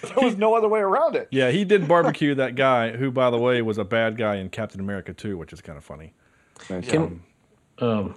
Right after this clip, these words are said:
Speaker 4: can we go back to the Martha thing real quick?
Speaker 2: Please.
Speaker 4: I have,
Speaker 3: Yeah, yeah.
Speaker 4: I, you know, this didn't bother me at all because, I mean, it did in a certain, I mean, I think it was too fast.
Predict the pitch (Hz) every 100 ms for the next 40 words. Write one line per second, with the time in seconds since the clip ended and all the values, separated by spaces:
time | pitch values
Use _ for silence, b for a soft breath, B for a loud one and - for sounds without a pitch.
0 | - 156 196 160 143 143 135 113 101 123
1 | 135 - 135 127 123 120 135 - 190 320
2 | 254 202 330 220 - B B 202 120 120
3 | 117 - - _ _ - B B _ _
4 | _ 101 101 131 127 117 139 160 - -
5 | - _ _ _ _ b b b _ _
6 | - 147 156 131 127 107 117 107 101 98
7 | 87 82 - _ _ - 110 110 - 117
8 | 107 98 - - _ _ _ _ - 135
9 | 131 120 147 143 117 - - 120 110 127
10 | - 101 98 - _ - 113 120 120 135
11 | 120 107 101 101 - 80 55 -